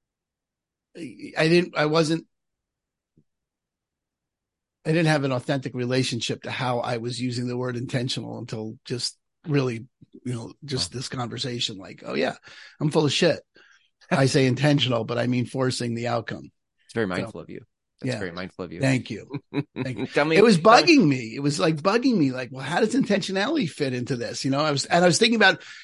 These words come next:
Speaker 1: how it came up was in terms of our sales team. Like,
Speaker 2: Hmm.
Speaker 1: uh, you know, I know if I get on the phones and I start calling, I have an intention, like, I'm going to have three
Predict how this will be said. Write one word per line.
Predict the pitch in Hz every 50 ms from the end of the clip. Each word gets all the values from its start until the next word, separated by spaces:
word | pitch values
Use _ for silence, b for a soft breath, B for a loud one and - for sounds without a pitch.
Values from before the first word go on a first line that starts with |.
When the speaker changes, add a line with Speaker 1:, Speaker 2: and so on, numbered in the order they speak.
| B
Speaker 1:
how | B 175 180 196
it | 196 -
came | - 180 165 170
up | 196 226 262 247 - 156
was | 147 147 127 123
in | 147 143
terms | 131 151 147 139 139 131
of | 147 143
our | 143 147
sales | 135 - - 196 226 262 277 -
team. | - - 143 131 131
Like, | 139 135 135 139 135 - _ b b b b b b b b -
Speaker 2:
Hmm. | 117 120 104 - _ _ -
Speaker 1:
uh, | - 135 - 175 190 180
you | 139 170 180 170
know, | 160 147 147 147 143 139 - - - - _ _ _ _ _ _ _ _ _ _ _ _ _ -
I | - 165 190 214
know | 226 190 175 170
if | 151 170
I | 165 170
get | 160 170 160
on | 160 156 156
the | -
phones | - - 202 208 220 208 175 139 127 131 147 156 143 - - - _ -
and | 151 151 147
I | 147 147
start | 143 - 151 147 143 139
calling, | - - 185 208 226 226 190 156 151 -
I | - 143 165 190
have | 220 220
an | 208 180
intention, | 170 156 156 156 139 131 131 - 160 151
like, | 147 143 139 139 -
I'm | - 139 156 175 208 196
going | 147 139 135 139 143 143 156 165 -
to | 147 131 123 127 139 147 156
have | 151 139 131 127 127 131 143 139
three | - - 139 139 139 143